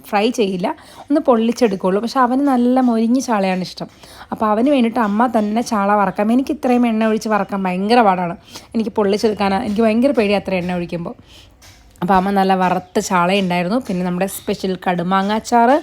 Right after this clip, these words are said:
പിന്നെ കട്ട്ള ഫ്രൈ ചെയ്ത്, അടുത്ത ഫിഷ് നന്നായിട്ട് ഫ്രൈ ചെയ്തായിരുന്നു കേട്ടോ ഇതെല്ലാം. കട്ട്ള ഫ്രൈ ചെയ്തത്. പിന്നെ അവന് മുളക് ചാറ്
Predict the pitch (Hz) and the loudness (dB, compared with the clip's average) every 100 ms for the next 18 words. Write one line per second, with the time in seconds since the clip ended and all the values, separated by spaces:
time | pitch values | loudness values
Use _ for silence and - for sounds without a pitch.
0 | - - - - 294 302 262 247 - 320 | -4 -20 -6 0 2 2 0 0 0 0
1 | 381 247 254 - 202 - 233 285 - 370 | 0 -2 -4 -2 -2 -2 -2 -2 -2 -2
2 | 247 - - - 226 214 254 339 427 320 | -2 -6 -8 -12 -6 -4 -2 -2 -4 -4
3 | 233 220 220 202 196 175 180 185 175 185 | -2 0 0 -2 -4 -6 -6 -4 -4 -4
4 | 180 - - - - 208 196 254 277 220 | -6 -8 -20 -20 -10 -8 -6 -4 -2 0
5 | 185 190 196 175 180 311 277 202 202 359 | 0 0 -2 -2 -4 -2 0 2 0 -2
6 | - - - _ - 254 285 349 415 233 | -6 -20 -20 _ 0 2 2 2 2 2
7 | 208 202 214 240 269 | 2 2 2 2 2